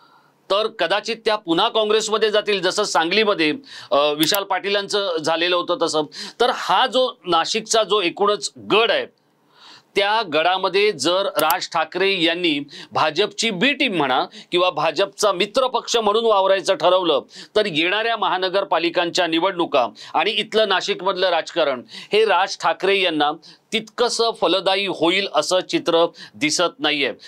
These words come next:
आणि त्यामुळे आपला हुकमी गड हा समझोत्यामध्ये किंवा बी टीम होण्यामध्ये किंवा भाजपबरोबर सलगी करण्यामध्ये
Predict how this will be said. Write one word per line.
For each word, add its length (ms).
आणि 160
त्यामुळे 480
आपला 360
हुकमी 520
गड 340
हा 300
समझोत्यामध्ये 960
किंवा 380
बी 260
टीम 240
होण्यामध्ये 580
किंवा 460
भाजपबरोबर 840
सलगी 420
करण्यामध्ये 640